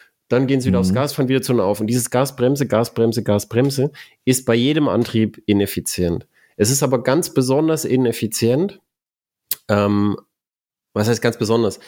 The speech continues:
Speaker 1: Es ist genauso ineffizient, würde ich sagen, beim Elektroauto, weil die Leute haben im Kopf, dass sie auf der elektrischen Bremse Strom zurückkriegen.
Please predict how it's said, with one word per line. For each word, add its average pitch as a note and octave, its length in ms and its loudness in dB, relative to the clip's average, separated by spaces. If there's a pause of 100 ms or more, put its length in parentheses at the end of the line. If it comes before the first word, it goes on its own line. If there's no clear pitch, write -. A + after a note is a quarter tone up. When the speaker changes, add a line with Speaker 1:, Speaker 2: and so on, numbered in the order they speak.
(160)
Speaker 1:
Es B2 140 2
ist D3+ 140 -2
genauso D3+ 540 0
ineffizient, C#3 580 0
würde A#2+ 140 2
ich A2+ 80 -6
sagen, A2+ 280 0
beim G#2 200 2
Elektroauto, G#2+ 680 0 (300)
weil G#2+ 180 2
die A2+ 100 0
Leute C3 300 0
haben C3 140 2
im G#2+ 120 2
Kopf, - 520 -4
dass G#2+ 220 0
sie A#2 100 2
auf G#2+ 160 0
der - 80 0
elektrischen A#2 420 0
Bremse A2 340 0
Strom A2 360 0
zurückkriegen. F#2+ 680 0